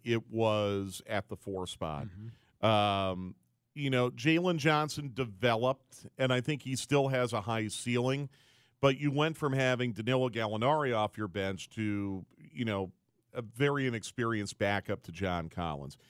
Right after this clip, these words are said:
Speaker 1: And as it turns out, Gallo got hurt in Boston
Speaker 2: Right.
Speaker 1: anyway. It, you know, who knows if that would have happened if he had stayed here. I'm looking for help in the front court. I think that's where you need your help right now.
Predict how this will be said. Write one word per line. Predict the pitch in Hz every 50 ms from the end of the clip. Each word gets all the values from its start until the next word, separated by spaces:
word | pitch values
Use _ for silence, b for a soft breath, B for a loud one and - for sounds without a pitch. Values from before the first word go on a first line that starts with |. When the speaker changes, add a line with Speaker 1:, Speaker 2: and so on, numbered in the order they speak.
| b b b b b
Speaker 1:
And | - 147 151
as | 151 117
it | 131 -
turns | - 135 127 117 117
out, | 120 104 101 -
Gallo | 120 113 104 104 104
got | 95 98 95 92 95
hurt | 101 101 98 -
in | 92
Boston | 90 95 98 98 95 92 - - 92 85
Speaker 2:
Right. | 95
Speaker 1:
anyway. | 101 104 98 101 95 95 95 90 - -
It, | 98 98 -
you | - -
know, | 87 82 80 80 90
who | 107 123 123
knows | 117 113 110 92
if | 101 82
that | 101 98 101
would | 101 95
have | 90 95
happened | 92 92 90 80 90 85
if | 80 -
he | 82 80
had | 80 76
stayed | - - 95 85 80 87
here. | 98 101 98 90 b b b b b b b b b _ _ -
I'm | 139 165 180 185 175
looking | 160 165 151 - 143 139
for | 107 - 123 117
help | 110 120 113 110 - 113
in | 101
the | 98 92
front | - - 95 80 78 -
court. | - 71 65 65 - _ _ _ _ _ _ _ _ _ -
I | 113
think | 117 131 123 98
that's | 131 135 139 - -
where | 147 139
you | 127 123
need | 123 123 127 131 117
your | 117 120 107
help | 104 113 104 95 -
right | 101 101 95 92 -
now. | - 92 90 85 85 82 -